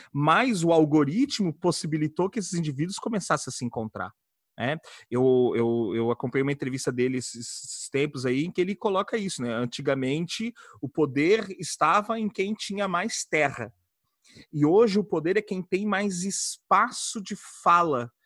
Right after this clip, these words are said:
né? Quem consegue se comunicar com um grupo maior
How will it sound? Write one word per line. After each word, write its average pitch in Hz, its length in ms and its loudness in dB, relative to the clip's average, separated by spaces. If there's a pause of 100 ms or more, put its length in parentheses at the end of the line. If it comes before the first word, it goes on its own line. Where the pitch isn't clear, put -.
(180)
né? 147 80 -4
Quem 160 180 -4
consegue 208 640 -4
se - 100 -10
comunicar 170 460 -4
com 165 160 -6
um 156 60 -6
grupo 156 260 -4
maior 151 320 -2